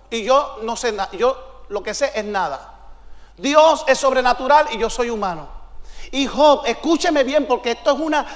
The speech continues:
una revelación que te tiene que bendecir. Y ahora Job dice, dice lo siguiente, "Y estos tres muchachitos que me están acusando, que son los abogados, los fiscales del caso, junto con Satanás,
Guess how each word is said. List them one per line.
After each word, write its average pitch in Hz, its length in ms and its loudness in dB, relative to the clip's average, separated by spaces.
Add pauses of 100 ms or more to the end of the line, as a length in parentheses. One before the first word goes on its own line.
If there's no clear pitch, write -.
(180)
una 269 160 2
revelación 269 680 2
que 254 100 2
te 214 140 -6
tiene 247 300 0
que 277 80 -2
bendecir. 220 580 -2 (240)
Y 226 80 2
ahora 269 380 8
Job 285 320 4
dice, 269 440 2 (280)
dice 294 240 2
lo 262 100 2
siguiente, 240 580 2 (200)
"Y 254 140 2
estos 320 380 4
tres 330 200 4
muchachitos 277 680 0
que 220 80 -4
me 220 120 -4
están 269 180 2
acusando, 302 560 0
que 185 100 -4
son 247 180 -2
los 285 120 4
abogados, 262 480 4
los 226 120 0
fiscales 262 560 2
del 240 200 0
caso, 254 360 2 (240)
junto 254 380 0
con 240 160 -2
Satanás, 247 480 2